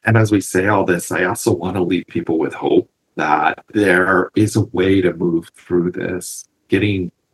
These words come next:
good support that understands this process can help you move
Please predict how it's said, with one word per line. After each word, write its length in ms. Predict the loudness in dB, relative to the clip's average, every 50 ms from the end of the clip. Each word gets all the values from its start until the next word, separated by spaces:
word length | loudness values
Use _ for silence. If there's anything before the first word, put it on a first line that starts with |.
| _ _ _
good 260 | 2 4 4 4 2
support 880 | -2 -6 -8 -8 -8 _ -10 -4 0 2 2 4 2 2 0 -2 -6 _ -16 -20 _ _
that 300 | -8 -4 -4 -4 -4 -6 -10 _ _ _
understands 680 | -2 -2 0 -2 -4 -4 -4 -4 -2 -2 -2 -4 -4 -4
this 220 | -6 -6 -6 -8
process 920 | -14 -8 -2 0 0 0 0 0 0 0 0 2 0 0 -2 -4 -8 -12 -16 _ _ _ _ _ _ _ _ _ _ _ _ _ -14
can 140 | -10 -8 -6
help 340 | -2 0 2 2 2 0
you 160 | -2 -4 -4 -2
move 260 | 0 2 2 2 0